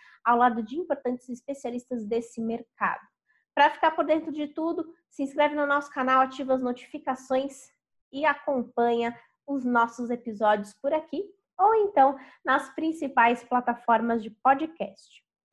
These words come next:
Hoje a gente vai falar sobre pagamento sem contato, uma modalidade que já vem conquistando o seu espaço e agora na pandemia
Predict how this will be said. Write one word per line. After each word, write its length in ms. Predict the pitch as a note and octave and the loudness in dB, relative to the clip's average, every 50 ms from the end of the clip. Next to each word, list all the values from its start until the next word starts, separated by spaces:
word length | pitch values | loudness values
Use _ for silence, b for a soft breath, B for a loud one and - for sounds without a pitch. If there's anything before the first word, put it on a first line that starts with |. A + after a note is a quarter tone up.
| _ _ _ _ _ _ _ _ _ _ | _ _ _ _ _ _ _ _ _ _
Hoje 220 | - F#4 G4+ F#4+ G4+ | 4 4 6 6 4
a 40 | F#4 | 2
gente 220 | F#4 F4 E4+ E4+ | 2 0 0 0
vai 100 | F4+ D4+ | 0 0
falar 360 | - - C#4+ B3 B3 B3 C4 | 2 2 4 6 6 6 4
sobre 280 | C4 - D4 B3 B3+ C4 | 2 -2 -6 -6 -6 -4
pagamento 500 | C4 C4 C#4 C4+ C4 C4 C4 C4+ C4+ - | 0 2 2 4 4 2 0 -2 -6 -10
sem 220 | - - C#4 C4 | -14 -14 -14 -12
contato, 640 | B3+ B3+ C#4+ C#4+ D4 C#4+ - G#3+ E3 F#3+ G3+ - _ _ | -12 -12 -12 -12 -12 -10 -8 -8 -8 -8 -10 -16 _ _
uma 160 | A#3 A#3+ A#3+ | -4 -2 2
modalidade 840 | A#3+ C4 C4+ B3+ C4 C4 C4+ C4+ A#3 A3 A3+ G#3+ A3+ A#3 A3 A#3+ B3 A#3+ | 2 4 4 6 4 4 4 2 2 2 4 6 4 4 2 -2 -8 -10
que 500 | _ _ - A#3+ A3 A3 G#3+ G3+ G3+ G3 | _ _ -10 -8 -8 -6 -4 -4 -4 -2
já 140 | G#3 G#3 G3+ | -2 -2 -2
vem 220 | G3+ A#3+ C#4+ D#4 | 0 -2 -4 -4
conquistando 560 | D#4 C#4 C4+ C4 B3 B3 - - C4 D4 C#4+ | -4 -4 -4 -6 -8 -8 -4 -4 -4 -2 -4
o 40 | C#4 | -8
seu 200 | C#4 - A#3+ G3 | -10 -8 -8 -8
espaço 560 | G3 G3+ - _ - F#3+ A3+ C#4+ - - - _ _ _ _ _ _ _ _ _ _ _ _ _ _ _ _ _ _ - | -8 -10 -8 _ -2 0 0 0 -2 -8 -20 _ _ _ _ _ _ _ _ _ _ _ _ _ _ _ _ _ _ 0
e 100 | D#4+ F4+ | 2 2
agora 320 | E4+ D4 C4 B3+ B3+ B3+ | 4 6 6 6 6 4
na 100 | A#3+ A#3 | 2 0
pandemia 640 | A#3+ - C#4 C4+ C#4 C4+ B3+ A3+ A3 A#3 B3 C#4+ | 0 -2 -2 -2 0 -2 -2 -2 -2 0 -2 -2